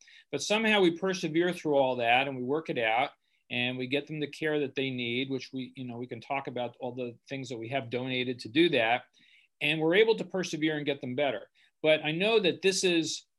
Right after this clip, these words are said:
you know, I E P radio, and you guys wanna talk about environmental stuff. And so I guess my challenge is,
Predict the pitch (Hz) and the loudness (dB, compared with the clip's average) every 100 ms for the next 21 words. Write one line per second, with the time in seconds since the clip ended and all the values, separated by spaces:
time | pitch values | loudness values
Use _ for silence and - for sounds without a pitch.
0 | _ - 160 156 147 165 170 165 160 170 | _ -4 -2 0 2 4 2 0 -4 2
1 | 208 190 175 156 156 170 160 160 139 165 | 4 4 2 2 0 0 0 -2 -2 0
2 | 165 151 135 131 127 123 143 139 165 175 | 0 0 -2 -2 -2 -2 -2 -2 -2 -2
3 | 160 - 160 151 151 135 135 - 156 151 | -4 0 2 2 0 -4 -4 -2 0 0
4 | 151 _ _ - 143 202 214 202 156 - | -2 _ _ -6 2 2 2 0 -2 -2
5 | 190 202 202 170 147 147 147 143 - | 0 0 0 -2 2 4 2 0 -8